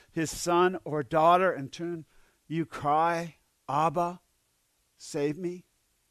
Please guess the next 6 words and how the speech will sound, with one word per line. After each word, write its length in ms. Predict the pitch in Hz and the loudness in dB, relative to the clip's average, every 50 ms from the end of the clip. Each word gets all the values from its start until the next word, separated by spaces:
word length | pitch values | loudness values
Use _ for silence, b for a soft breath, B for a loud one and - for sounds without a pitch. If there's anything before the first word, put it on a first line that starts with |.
| _ _ _ _ _ _ _ _ _ _ _ _ _ _ _ _ _ _ _ _ _ _ _ _ _ _ _ _ _ _ _ _ _ _ | _ _ _ _ _ _ _ _ _ _ _ _ _ _ _ _ _ _ _ _ _ _ _ _ _ _ _ _ _ _ _ _ _ _
being 180 | - 120 123 127 | -16 -14 -12 -12
assured 540 | 117 - - - 156 151 147 151 151 156 147 - | -12 -12 -10 -6 -4 0 0 0 0 0 -4 -8
of 100 | 120 107 | -12 -10
his 200 | 120 117 104 - | -10 -12 -12 -12
forever 440 | - 131 117 113 123 131 131 135 | -12 -8 -6 -4 -4 -4 -4 -6
love. 380 | 131 127 123 127 131 135 131 139 | -6 -2 0 0 0 -2 -4 -10